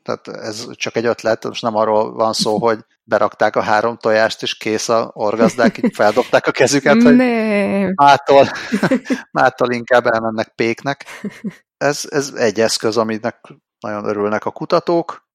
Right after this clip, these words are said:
Speaker 1: Állítólag száz, a, százegy ilyen lerakott tojás közül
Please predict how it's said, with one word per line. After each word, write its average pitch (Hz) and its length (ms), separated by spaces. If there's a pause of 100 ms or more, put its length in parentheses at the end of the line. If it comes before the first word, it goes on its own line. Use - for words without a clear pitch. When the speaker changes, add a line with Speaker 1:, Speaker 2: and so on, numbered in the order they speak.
Speaker 1:
Állítólag 117 880
száz, 110 680 (220)
a, - 340
százegy 113 1000 (200)
ilyen 107 180
lerakott 107 560
tojás 104 560
közül 120 540